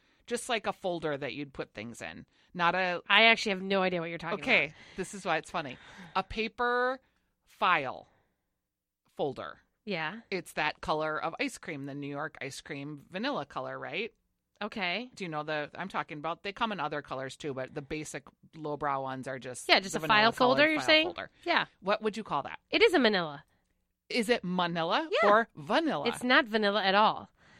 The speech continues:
Speaker 2: And it has nothing to do with
Speaker 1: 'Cause
Speaker 2: vanilla
Speaker 1: I
Speaker 2: ice
Speaker 1: used to
Speaker 2: cream.
Speaker 1: call it manila, but then it's the color of vanilla, so then I thought I was saying it wrong and changed it to a vanilla folder.
Speaker 2: No, you Google manila folders and it, it's there.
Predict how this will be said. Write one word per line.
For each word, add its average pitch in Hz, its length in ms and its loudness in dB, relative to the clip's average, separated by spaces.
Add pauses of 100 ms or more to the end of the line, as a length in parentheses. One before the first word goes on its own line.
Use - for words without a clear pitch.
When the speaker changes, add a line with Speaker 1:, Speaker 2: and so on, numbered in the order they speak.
(300)
Speaker 2:
And 226 100 6
it 240 60 8
has 240 140 4
nothing 247 280 4
to 220 120 0
do 269 140 4
with 240 180 6
Speaker 1:
'Cause 220 120 4
Speaker 2:
vanilla 196 120 8
Speaker 1:
I 240 60 8
Speaker 2:
ice 240 100 6
Speaker 1:
used 277 160 4
to - 60 -10
Speaker 2:
cream. 175 120 2
Speaker 1:
call 339 220 8
it 339 100 2
manila, 190 600 -2 (100)
but 226 160 -8
then 262 500 0 (340)
it's - 180 -6
the 269 120 -4
color 285 460 2
of 185 140 -2
vanilla, 170 840 -2
so - 240 -6
then 226 260 0
I 247 120 -2
thought 190 400 2
I 196 120 0
was 190 120 -4
saying 185 300 -8
it 175 120 -10
wrong 156 600 2
and 175 160 -4
changed 214 420 -6
it 139 260 -6 (500)
to 151 480 -4 (240)
a 180 100 -2
vanilla 160 420 -6
folder. 208 560 -4
Speaker 2:
No, 240 160 -2
you 190 200 -10
Google 214 420 -4
manila 202 600 -2
folders 175 600 -8
and 180 220 -12
it, 185 180 -12
it's 196 200 -14
there. 175 420 -10